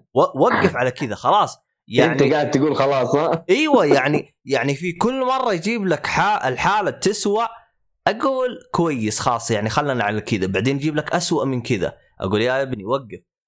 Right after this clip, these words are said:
Speaker 1: أسوأ لدرجة إنه يوم وصل آخر حاجة، خلاص أنا بديت أتضايق الصراحة، يعني خلاص يا ح-، حرام عليك اللي بتسويه بالشخصية
Speaker 2: أهدى.
Speaker 1: هذه. أيوة، حرام عليك.
Speaker 2: أهدى.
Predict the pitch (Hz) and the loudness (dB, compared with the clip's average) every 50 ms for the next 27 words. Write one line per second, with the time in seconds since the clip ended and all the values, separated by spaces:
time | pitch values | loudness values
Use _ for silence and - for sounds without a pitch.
0 | _ _ - 180 190 - - 127 - - 107 104 110 151 196 233 226 185 165 - | _ _ -4 -4 -2 -2 -6 -10 -12 -12 -16 -6 -2 -2 -2 -2 -4 -8 -10 -10
1 | 151 131 127 123 123 117 120 139 185 214 - 180 143 127 - 113 147 175 - 160 | -10 -10 -10 -8 -8 -8 -6 -6 -6 -4 -4 -4 -4 -4 -2 -2 -2 -2 -2 -6
2 | 147 - - 151 147 160 160 151 196 220 220 - _ _ _ _ _ - 147 175 | -12 -12 -8 -6 -4 -4 -4 -6 -8 -8 -10 -10 _ _ _ _ _ 0 2 2
3 | 165 - 151 127 123 151 170 156 151 131 - 196 196 127 101 95 95 92 - - | 2 0 -4 -4 -4 -6 -8 -8 -10 -8 -4 -4 -2 -2 -4 -8 -14 -20 -12 -6
4 | 110 117 123 107 - - 82 82 82 90 98 110 104 - _ _ _ _ _ _ | -2 -2 -2 -2 -2 -6 -12 -12 -10 -10 -10 -10 -10 -12 _ _ _ _ _ _
5 | _ _ 131 190 220 - 160 131 - - 143 - 104 120 117 117 98 80 82 - | _ _ 0 0 0 0 -4 -6 -2 -2 -2 -2 -2 -6 -6 -6 -6 -8 -10 -6
6 | - 131 135 185 214 180 143 156 220 214 - - 131 131 123 127 - - 151 165 | -2 2 2 2 2 2 0 0 0 0 -2 -2 -8 -8 -10 -12 -10 -8 -8 -6
7 | 202 190 139 120 120 120 117 - 127 143 160 170 156 - - 165 - 208 170 117 | -4 -6 -4 -4 -4 -4 -4 -2 0 0 2 2 2 2 2 2 2 0 -2 -4
8 | 95 117 180 226 160 104 95 90 90 80 - - 127 160 190 170 - - 160 185 | -6 -6 -6 -4 -4 -4 -4 -4 -6 -8 -6 -2 0 0 0 0 0 0 0 2
9 | 165 117 101 - - | 0 0 -2 -4 -6